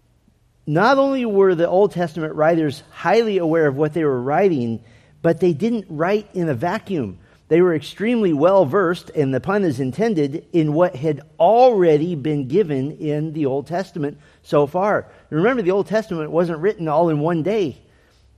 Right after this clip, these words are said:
It was written over a period of a thousand years. And the writers consciously and carefully and scrupulously built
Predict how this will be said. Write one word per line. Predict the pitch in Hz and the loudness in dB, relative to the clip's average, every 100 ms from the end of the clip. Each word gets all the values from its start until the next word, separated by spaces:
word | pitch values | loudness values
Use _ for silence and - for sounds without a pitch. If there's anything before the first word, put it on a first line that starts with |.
| _ - | _ -8
It | 156 | -6
was | 156 | -2
written | 139 208 202 | 4 4 4
over | 170 160 156 | 0 0 -2
a | |
period | 143 190 196 196 - | -2 -2 -2 -2 -6
of | 165 151 | -6 -4
a | 147 | -6
thousand | - - 165 220 214 202 175 | -6 -4 0 2 2 -2 -2
years. | 214 175 82 - - _ _ _ _ _ _ _ _ _ _ _ _ _ _ _ - | -2 -4 -6 -14 -20 _ _ _ _ _ _ _ _ _ _ _ _ _ _ _ -8
And | 156 | -2
the | 156 | 2
writers | 160 214 226 202 | 4 4 4 -2
consciously | - 208 220 226 214 190 208 190 | -4 -2 -2 -2 -6 -2 -2 -2
and | 151 | -6
carefully | - 202 202 208 214 202 | -2 -2 0 0 -2 0
and | 156 135 | -4 -4
scrupulously | - - 214 240 208 165 147 143 143 139 - _ _ 98 95 | -8 -8 -4 -4 -2 -2 -4 -4 -4 -4 -8 _ _ -14 -2
built | 151 214 254 - | 4 4 4 0